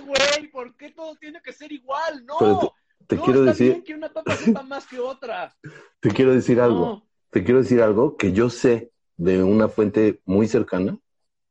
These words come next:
Speaker 2: Eh, no existe esa tecnología. No existe
Speaker 1: Bueno,
Speaker 2: tal
Speaker 1: pero han
Speaker 2: ma-
Speaker 1: avanzado.
Speaker 2: No, yo,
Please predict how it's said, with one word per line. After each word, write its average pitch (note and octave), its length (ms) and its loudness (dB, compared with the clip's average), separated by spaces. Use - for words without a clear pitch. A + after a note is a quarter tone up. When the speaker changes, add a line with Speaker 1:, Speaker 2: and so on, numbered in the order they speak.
Speaker 2:
Eh, F2+ 560 2
no A2+ 640 2
existe C3 520 -2
esa G2+ 220 0
tecnología. D#2+ 540 -6
No G#2 140 4
existe A2 540 0
Speaker 1:
Bueno, - 120 -16
Speaker 2:
tal C3+ 180 2
Speaker 1:
pero - 180 -14
han A2+ 100 4
Speaker 2:
ma- - 100 2
Speaker 1:
avanzado. E3 640 -10
Speaker 2:
No, B2+ 520 0
yo, B2+ 220 -2